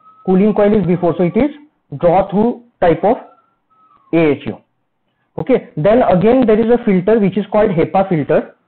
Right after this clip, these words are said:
Okay, what is this hepa filter and ulpa filter, we will see later on. And, uh, these are zero point three micron filter.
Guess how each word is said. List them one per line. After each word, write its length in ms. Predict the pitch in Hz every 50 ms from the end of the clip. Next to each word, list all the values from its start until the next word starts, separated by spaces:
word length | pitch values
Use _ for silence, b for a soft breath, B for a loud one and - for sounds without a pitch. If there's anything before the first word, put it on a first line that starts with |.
| _ _ _ _ _ _ _ _ _ - -
Okay, 160 | 143 - 214
what 280 | 190 165 170 170 170
is 140 | 208 214 202
this 120 | 202 240 233
hepa 360 | - 180 175 - 214 214 214
filter 380 | 233 208 190 196 214 214 214
and 180 | 214 208 214 214
ulpa 380 | 190 165 160 160 - 202 202 196
filter, 320 | 214 190 180 - 196 190
we 80 | 180 185
will 180 | 185 196 196 190
see 100 | - 196
later 320 | 190 170 147 147 160 160 156
on. 240 | 135 151 240 - - _ _ _ _ _ _ _ _ _ _ -
And, 420 | - 147 156 156 156 156 160 156
uh, 140 | 156 156 151
these 220 | 147 147 180 175
are 260 | 208 214 240 - - - 160 -
zero 220 | 175 180 190 208
point 280 | 208 220 214 220 220 220
three 100 | 190 202
micron 500 | 214 208 185 165 175 175 180 185 185 185
filter. 380 | 156 131 113 123 104 - -